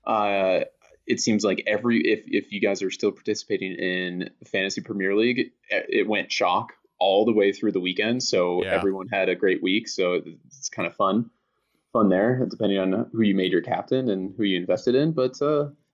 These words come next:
Speaker 1: yeah, I'm just, just kinda glad it's back. And <laughs> now it's, like, gonna happen every single day. That's crazy.
Speaker 2: I know, man. Um, when do you wanna pod again? Maybe, like, you wanna do, like, a, maybe a th-, Thursday or Friday night?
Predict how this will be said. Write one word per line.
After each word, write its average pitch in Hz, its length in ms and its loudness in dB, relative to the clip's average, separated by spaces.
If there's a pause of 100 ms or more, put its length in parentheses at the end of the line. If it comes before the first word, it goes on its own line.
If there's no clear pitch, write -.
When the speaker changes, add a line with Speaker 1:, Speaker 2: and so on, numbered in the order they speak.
(400)
Speaker 1:
yeah, 147 240 -12
I'm - 60 -20
just, - 220 -14 (480)
just - 140 -14
kinda 135 180 2
glad 110 240 2
it's 110 140 -2
back. 117 560 -4
And 101 340 -2 (100)
<laughs> - 60 -20
now 101 400 -2
it's, 104 140 -2
like, 104 160 2
gonna 104 260 -2
happen 98 340 -2
every 107 360 0
single 104 420 0
day. 92 400 2 (520)
That's 85 180 -8
crazy. 90 420 0 (760)
Speaker 2:
I 104 60 -14
know, 98 160 -14
man. 90 300 -12
Um, 117 400 0 (120)
when 139 140 -4
do 165 60 -2
you 170 40 0
wanna 160 120 -4
pod 151 180 -2
again? 95 220 -8
Maybe, 113 260 -8
like, 104 240 -10 (100)
you - 80 -18
wanna 110 140 -10
do, 110 100 -10
like, 107 140 -10
a, 95 60 -10
maybe 98 320 -10
a 95 140 -10
th-, - 420 -20 (340)
Thursday 107 400 -8
or 101 100 -6
Friday 113 360 -6
night? 127 240 -8